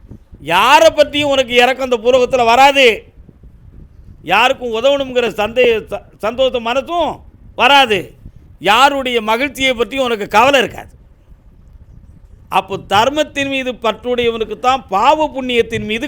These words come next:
கவலை இருக்கும். அந்த பற்று இருக்கிற பொழுது அந்த பாவம்ங்கிறது எளிதில் காந்தம் போல வந்து அவனை ஒட்டிக்கிடும். தவறி செய்தாலும் நீ பாவம் செஞ்சிட்டியே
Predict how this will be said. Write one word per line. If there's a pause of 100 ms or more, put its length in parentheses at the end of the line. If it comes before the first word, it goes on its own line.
கவலை
இருக்கும். (1400)
அந்த
பற்று
இருக்கிற
பொழுது (600)
அந்த (100)
பாவம்ங்கிறது
எளிதில்
காந்தம்
போல
வந்து
அவனை
ஒட்டிக்கிடும். (680)
தவறி
செய்தாலும்
நீ
பாவம்
செஞ்சிட்டியே